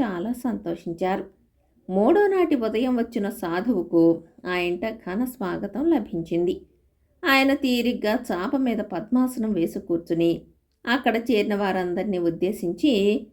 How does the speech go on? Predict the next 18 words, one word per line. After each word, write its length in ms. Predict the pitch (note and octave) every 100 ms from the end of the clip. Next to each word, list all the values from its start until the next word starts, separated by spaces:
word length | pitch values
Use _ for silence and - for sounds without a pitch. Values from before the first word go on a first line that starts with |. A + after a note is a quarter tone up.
| _ _ _ _ _
"కుటుంబం 580 | C#4 C#4+ F#4+ F#4 F4+ F#4 F#4
సుఖ 140 | B3+ D#4+ D#4+
సౌఖ్యాలకు, 720 | A#3+ A3+ - G#3+ F#3+ F#3+ A3
మంచి 400 | B3 F#3+ A#3 C4+ A#3+
చెడ్డలకు 480 | G#3+ F3+ F#3 G3
మూల 320 | G#3+ E3+ F3+ A3+
కారణం 680 | G#3+ F3+ F3 F3 F3 - - - - -
ఆ 140 | E3 E3+
ఇంటి 600 | E3 F#3+ D4 F#4 B3 -
ఇల్లాలి 380 | C4+ E4+ F4 D4+
ప్రవర్తనే 580 | G3+ F#3+ - F3+ F#3+
అన్న 200 | D4+ A3
విషయం 460 | F#3 F#3 - G3 B3+
బాగా 420 | F#3+ E3+ F3 G3+
గుర్తుంచుకోదగింది. 1120 | A3 G3 - D4 C#4 B3 G3 F3+ F3 F3 - - - - - - - -
ఇల్లాలి 540 | E3+ E3+ F#3+ A3 A3+ G#3+
తృప్తి 420 | - F#3 - B3+
లక్ష్మీదేవిని, 1040 | G#3 F3 - A3 A3 G3+ F#3 F#3 F3+ F3